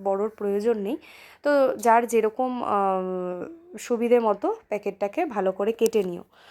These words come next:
তো দেখো, কেটে নিয়েছি। এইবারে কি করব দেখো, এটার মধ্যে আমি একটু তেল মাখিয়ে নেব। সর্ষের তেল দিয়ে দেবে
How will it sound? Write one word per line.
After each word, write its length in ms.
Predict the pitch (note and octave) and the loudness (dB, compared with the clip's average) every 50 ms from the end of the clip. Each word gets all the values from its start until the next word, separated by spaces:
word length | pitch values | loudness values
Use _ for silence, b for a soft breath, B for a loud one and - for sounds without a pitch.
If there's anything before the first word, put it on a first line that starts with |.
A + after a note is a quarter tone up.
| B B B _ | B B B _
তো 80 | B3+ | -4
দেখো, 220 | A#3+ B3+ B3+ D#4+ D#4+ | -4 -2 -2 -2 -2
কেটে 320 | - A#3 G#3+ A3 A#3+ B3+ | 0 0 2 2 2 0
নিয়েছি। 440 | A#3+ B3 A#3 A3+ A3 A3 - - C4+ | 0 0 -2 -2 -2 -4 -4 -6 -4
এইবারে 460 | C4+ - G#3+ G#3+ G#3+ A#3+ B3 C4 C#4+ | 0 2 2 2 4 4 4 4 2
কি 140 | C#4 - A3+ | 0 -4 -6
করব 300 | - A3 G#3+ G#3+ G#3 G3+ | -2 -2 0 0 0 0
দেখো, 320 | F#3+ G3 F#3+ G3 C#4 D#4+ D4+ B B B B B | 0 0 0 2 0 -2 -2 B B B B B
এটার 320 | - A3 A3 A#3 C4 C#4 C#4 | -4 -2 0 2 2 2 2
মধ্যে 400 | B3+ A3+ G#3 F#3 F#3 - A3 C4+ | 0 -2 -2 -4 -4 -4 -2 -2
আমি 200 | D4 B3 A3+ G#3+ | -2 0 -2 -4
একটু 200 | G3+ - - D4 | -4 -4 -8 -4
তেল 280 | D4 C4+ A#3+ A3+ A3+ | 0 4 4 4 4
মাখিয়ে 400 | G#3+ G#3 G3 G3 - - G3+ F#3 | 2 0 -2 -4 -6 -8 -6 -4
নেব। 240 | F3+ F3+ F3 F#3 G3+ | -4 -6 -6 -6 -8
সর্ষের 420 | G3 - B3 A#3+ A#3+ - - B3+ B3 B3+ - | -2 0 0 0 0 0 -4 -4 -4 -2 -2
তেল 180 | B3+ B3 B3 | -2 -2 -2
দিয়ে 200 | A#3 A3+ A3 A3+ | -2 0 0 0
দেবে 240 | A3+ A#3 A#3 E4 | 0 2 0 -2